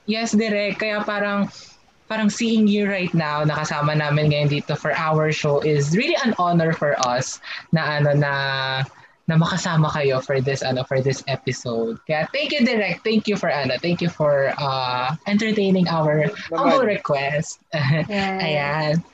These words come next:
Speaker 1: So,
Speaker 2: Oo.
Speaker 1: sige, without further ado, Yomi, let's, ano,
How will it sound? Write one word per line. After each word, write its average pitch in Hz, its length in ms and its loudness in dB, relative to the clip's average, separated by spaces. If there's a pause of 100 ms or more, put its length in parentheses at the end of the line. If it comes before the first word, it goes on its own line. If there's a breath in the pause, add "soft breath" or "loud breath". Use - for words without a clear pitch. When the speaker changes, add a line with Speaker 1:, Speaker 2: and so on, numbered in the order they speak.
(160)
Speaker 1:
So, 220 400 0
Speaker 2:
Oo. 214 100 4
Speaker 1:
sige, 262 320 4
without 320 320 4
further 294 460 2
ado, 285 420 2
Yomi, 254 400 4
let's, 247 260 0
ano, 233 460 2